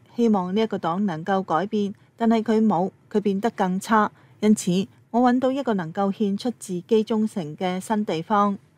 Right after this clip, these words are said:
李約翰喺佢嘅競選網站發表咗聲明，宣布佢已經註冊為共和黨成員。佢話，雖然佢一生一直註冊為民主黨，但係好早以前喺佢嘅內心已經轉換咗，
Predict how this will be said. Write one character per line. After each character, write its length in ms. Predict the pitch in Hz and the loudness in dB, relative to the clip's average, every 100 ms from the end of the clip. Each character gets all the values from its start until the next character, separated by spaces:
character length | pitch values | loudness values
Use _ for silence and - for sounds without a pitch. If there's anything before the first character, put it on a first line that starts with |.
| _ _ _ _ | _ _ _ _
李 180 | 180 202 | 0 4
約 140 | 214 | 4
翰 220 | 202 196 190 | 4 2 0
喺 160 | 196 | -2
佢 200 | 214 220 | 0 0
嘅 200 | 208 202 | 2 0
競 240 | 202 196 196 | 0 -4 -4
選 240 | 190 202 | -4 -2
網 220 | 196 190 | 0 0
站 240 | 202 180 185 | 2 2 2
發 140 | 214 | -2
表 180 | 196 175 | 0 -2
咗 220 | 202 190 | 0 0
聲 220 | - 226 | 0 0
明， 220 | 214 170 - _ _ _ | 0 -2 -8 _ _ _
宣 220 | - 330 | -8 -2
布 100 | 311 | 2
佢 220 | 208 202 202 | 2 2 0
已 180 | 202 | -2
經 200 | 202 240 | 0 0
註 180 | 226 208 | 0 -2
冊 180 | - 208 | -2 -2
為 160 | 170 151 | -2 -4
共 240 | 180 175 | -4 -4
和 180 | 156 147 | -4 -4
黨 240 | 156 175 | -4 -4
成 200 | 208 175 | -4 -4
員。 260 | 170 170 - _ _ _ _ - | -4 -4 -6 _ _ _ _ -4
佢 100 | 196 | 0
話， 240 | 190 - _ | 0 0 _
雖 220 | - 240 | -4 0
然 220 | 226 180 175 | 2 0 0
佢 140 | 196 | 0
一 180 | 196 226 | 2 0
生 340 | - 240 220 220 - - | 0 0 0 -2 -8 -2
一 80 | 254 | 0
直 120 | 214 | 0
註 240 | - 202 | 0 -4
冊 160 | 208 220 | 0 0
為 180 | 180 160 | 0 -2
民 220 | 160 160 | -4 -8
主 140 | - 202 | -8 -2
黨， 300 | 196 185 220 - - - | 0 0 -2 -8 -20 -2
但 100 | 247 | 2
係 160 | 240 | 2
好 160 | 226 233 | 4 2
早 220 | 262 202 226 | 2 0 0
以 200 | 185 196 | -2 -2
前 300 | - 185 - - - - | -2 -4 -4 -18 -20 -6
喺 140 | 185 196 | -2 0
佢 180 | 220 | 0
嘅 220 | 190 190 190 | 2 2 2
內 220 | 180 180 | 0 0
心 280 | - 226 202 | 0 0 -2
已 140 | - 175 | -4 -2
經 240 | 220 214 | 2 0
轉 280 | - 165 190 | 0 -2 -2
換 180 | 180 170 | -2 -4
咗， 340 | 165 151 185 | -2 0 0